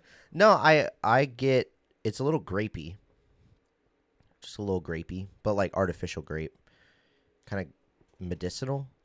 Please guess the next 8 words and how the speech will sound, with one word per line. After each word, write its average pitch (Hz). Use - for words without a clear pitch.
in 120
a 127
way. 127
Um, 90
going 113
in 104
with 101
the, 101